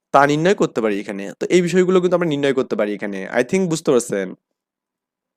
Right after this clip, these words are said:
এরপর আমাদের যে পরের বিষয়টা আছে এখানে, যে নিউটনের গতিসূত্র কাজে লেগে তুমি কি বলতে পারবে কোন, আহ, যানবাহনের, আহ, দুর্ঘটনার ঝুঁকি সবচেয়ে বেশি?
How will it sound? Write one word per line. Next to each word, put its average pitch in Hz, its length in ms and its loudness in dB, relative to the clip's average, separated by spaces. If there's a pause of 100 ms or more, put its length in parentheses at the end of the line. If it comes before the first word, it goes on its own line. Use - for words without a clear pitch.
(880)
এরপর 165 240 10
আমাদের 185 260 8
যে 196 100 6
পরের 190 340 10
বিষয়টা 175 320 6
আছে 135 160 4
এখানে, 151 320 0
যে 127 120 0
নিউটনের 180 520 4 (880)
গতিসূত্র 180 580 2
কাজে 160 300 6
লেগে 165 300 4
তুমি 180 260 0
কি 185 120 0
বলতে 160 340 4
পারবে 151 400 6 (380)
কোন, 196 500 0
আহ, 113 300 -2
যানবাহনের, 160 760 2
আহ, 110 200 2
দুর্ঘটনার 156 480 2
ঝুঁকি 151 220 -2
সবচেয়ে 160 320 -2
বেশি? 143 340 2